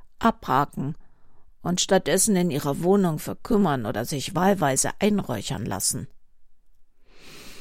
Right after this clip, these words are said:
Hm, vielleicht half Vernunft. Klara Kowalski begann, Artikel über die Schädlichkeit des Rauchens aus dem Internet herauszusuchen und auszudrucken, um sie in Frau Leonards Briefkasten zu werfen.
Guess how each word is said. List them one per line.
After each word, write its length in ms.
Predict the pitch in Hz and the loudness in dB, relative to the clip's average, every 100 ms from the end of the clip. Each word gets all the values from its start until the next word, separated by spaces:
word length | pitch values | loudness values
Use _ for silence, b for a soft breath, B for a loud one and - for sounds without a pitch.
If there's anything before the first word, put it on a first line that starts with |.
| B B B - - | B B B -14 -2
Hm, 640 | 165 160 156 139 135 139 B B B B B B - | -2 0 -4 -6 -10 -12 B B B B B B -18
vielleicht 540 | - 208 113 - - - | -4 -2 -2 -4 -6 -4
half 180 | - - | -4 -4
Vernunft. 960 | - 185 196 156 107 - - - - B B B B B B | 0 2 4 2 -2 -14 -16 -16 -18 B B B B B B
Klara 320 | - 220 233 | 2 4 4
Kowalski 640 | 247 277 220 180 - - 226 | -2 0 2 2 2 0 0
begann, 380 | 208 208 214 202 | 2 4 2 2
Artikel 480 | - - 285 - 220 | -2 -4 -10 -4 0
über 120 | 196 | 2
die 180 | 190 185 | 2 2
Schädlichkeit 720 | - 214 247 165 - - - - | 0 -2 -4 -6 -6 -6 -8 -6
des 180 | - | -4
Rauchens 460 | 170 147 - 180 - | 0 0 0 -2 -2
aus 240 | 190 170 | -2 -2
dem 180 | - 175 | -2 -2
Internet 540 | - 202 175 160 156 - | 2 2 2 0 0 -2
herauszusuchen 920 | 156 160 160 - - 202 208 220 233 | 0 0 0 -2 -4 0 0 0 0
und 240 | 247 - | 0 2
auszudrucken, 880 | 185 175 - - 180 190 190 233 247 B B B B B - | 2 2 -2 -4 0 2 2 2 0 B B B B B -2
um 180 | 269 277 | 4 4
sie 180 | 277 285 | 4 0
in 120 | 285 | -4
Frau 300 | - - 262 | -6 0 4
Leonards 720 | 247 220 196 185 185 185 - | 8 10 10 10 6 6 -2
Briefkasten 720 | - 277 240 - 175 - - 165 | 0 2 2 0 -2 -2 -4 -4
zu 180 | - | 0
werfen. 500 | 180 175 170 180 160 | 6 6 4 0 -2